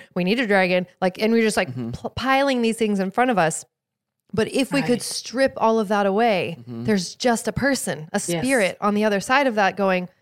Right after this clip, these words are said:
Speaker 1: "I actually have needs." And I do feel, you know, like, I don't feel hurt or I do feel, uh, like, invalidated or whatever the thing is.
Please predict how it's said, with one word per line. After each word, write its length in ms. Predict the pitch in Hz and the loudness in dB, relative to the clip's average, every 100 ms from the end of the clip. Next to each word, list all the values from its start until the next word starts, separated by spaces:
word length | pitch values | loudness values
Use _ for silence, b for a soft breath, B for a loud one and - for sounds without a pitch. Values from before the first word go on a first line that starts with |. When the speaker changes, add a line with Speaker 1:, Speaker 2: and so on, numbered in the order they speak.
| _ _ _ _ _ - | _ _ _ _ _ -6
Speaker 1:
"I 80 | 214 | -2
actually 360 | 269 - 226 | -2 -2 -2
have 420 | 190 240 277 247 | -2 0 -2 -2
needs." 520 | 196 170 147 147 - - _ _ _ _ | -6 -6 -6 -10 -16 -20 _ _ _ _
And 80 | 208 | -2
I 60 | 214 | -2
do 320 | 226 262 277 | 2 2 2
feel, 340 | - 240 208 | 2 2 2
you 140 | 214 208 | 2 2
know, 120 | 202 | 4
like, 160 | 208 247 | 4 2
I 40 | |
don't 260 | 269 294 226 | 2 0 2
feel 200 | 220 196 | 2 2
hurt 280 | 190 170 | 2 0
or 60 | 185 | 2
I 120 | 190 | 0
do 200 | 196 277 | 0 -2
feel, 240 | 277 247 214 | 0 0 2
uh, 100 | - 196 - | 0 -4 -4
like, 220 | 190 190 | -4 -4
invalidated 640 | 185 190 190 180 180 170 | 0 2 2 2 2 0
or 200 | 165 160 | 0 0
whatever 360 | 165 185 180 165 | 2 2 2 0
the 80 | 156 | -4
thing 240 | 240 233 | -4 -4
is. 220 | 147 156 | -4 -6